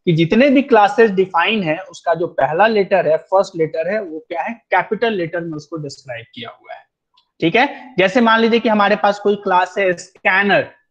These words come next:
तो scanner का एस जो होगा वो capital होगा, ठीक है ना?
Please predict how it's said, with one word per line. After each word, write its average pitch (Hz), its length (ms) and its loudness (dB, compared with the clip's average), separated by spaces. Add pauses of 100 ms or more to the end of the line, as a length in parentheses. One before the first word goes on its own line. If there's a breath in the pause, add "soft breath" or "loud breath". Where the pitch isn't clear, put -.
(100)
तो 156 80 -4
scanner 175 380 -4
का 214 220 -4
एस 226 200 -4
जो 208 140 0
होगा 185 220 0
वो 185 160 0
capital 160 480 -6
होगा, 151 220 -2 (320)
ठीक 175 140 -4
है 226 60 0
ना? 285 180 -2